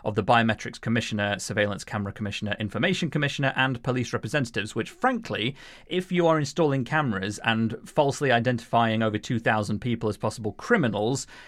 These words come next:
you probably should have a board of, uh, a-, an oversight board already. Uh, but the government is due to publish a biometrics strategy later this month, uh, again, according to The Guardian.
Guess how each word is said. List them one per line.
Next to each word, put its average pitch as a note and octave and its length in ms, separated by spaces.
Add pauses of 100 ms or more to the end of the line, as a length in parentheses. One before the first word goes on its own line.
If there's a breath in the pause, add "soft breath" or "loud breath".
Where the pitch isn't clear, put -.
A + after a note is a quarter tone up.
(120)
you B2 160
probably C#3 640
should A#2+ 200
have A2 240
a A2+ 80
board G#2+ 420 (380 loud breath)
of, G#2 380 (100)
uh, G2 300
a-, G2+ 200
an A2 140
oversight G#2+ 480
board G2+ 360 (300 soft breath)
already. G2 420 (200 loud breath)
Uh, A2+ 120
but A2+ 140
the A#2 60
government C3 320
is A#2+ 120
due B2 140
to - 100
publish G#2 400
a A2 120
biometrics G#2 720
strategy G2+ 460
later G2+ 260
this F#2+ 180
month, G2 220 (360)
uh, F#2 340
again, F#2 280
according F#2+ 380
to G2 260 (300 soft breath)
The G#2+ 100
Guardian. G#2+ 460